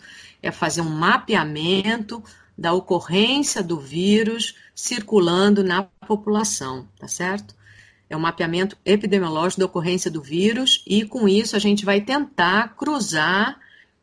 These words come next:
esses dados com os dados da Secretaria de Saúde, da incidência, é, do, dos casos confirmados, né, de covid dezenove na população,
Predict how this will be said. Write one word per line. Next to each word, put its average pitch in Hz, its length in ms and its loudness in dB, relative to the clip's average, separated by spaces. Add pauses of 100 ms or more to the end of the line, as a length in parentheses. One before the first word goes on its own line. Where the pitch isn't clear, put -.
(120)
esses 165 360 -4
dados 160 500 0
com 208 260 0
os 214 140 -2
dados 165 440 0
da 185 100 -4
Secretaria 185 600 -4
de 160 80 -14
Saúde, 175 720 -2 (380)
da 165 140 -2
incidência, 170 1080 -2
é, 143 640 -6
do, 160 280 -4
dos 143 340 -4
casos 208 380 2
confirmados, 165 800 -6
né, 156 180 -12 (460)
de - 60 -20
covid 156 400 0
dezenove 165 520 0
na 165 240 2
população, 185 760 -2